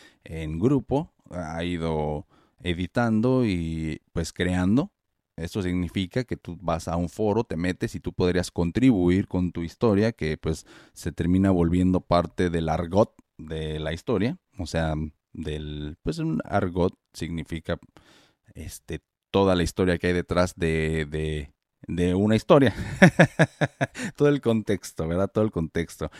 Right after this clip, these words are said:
Entonces, bueno, entre todo mundo se arma la historia, se ha estado armando estas historias que son, eh, acerca de estos espacios liminales.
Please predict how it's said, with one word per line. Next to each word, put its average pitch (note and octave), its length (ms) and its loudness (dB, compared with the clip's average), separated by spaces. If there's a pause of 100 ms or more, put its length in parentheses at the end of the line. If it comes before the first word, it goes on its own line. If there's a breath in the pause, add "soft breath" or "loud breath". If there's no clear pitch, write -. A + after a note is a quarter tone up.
(100)
Entonces, F3+ 420 -2
bueno, D#2 220 -4 (340 loud breath)
entre G#2+ 520 0
todo D#3+ 260 2
mundo D3+ 420 4
se G2+ 480 2
arma F#2+ 680 -2 (480)
la D#2 380 -8
historia, A#2+ 760 -2
se - 140 -8
ha E2+ 80 0
estado F2+ 240 -2
armando F2 320 -2
estas F2 220 -14
historias G#2 640 0 (160)
que D#2 180 -8
son, E2+ 680 -2
eh, G1+ 280 -12
acerca F2 580 -6
de D2+ 400 -8
estos F#2 420 -8
espacios G#2 920 -4 (320 loud breath)
liminales. F2+ 1120 0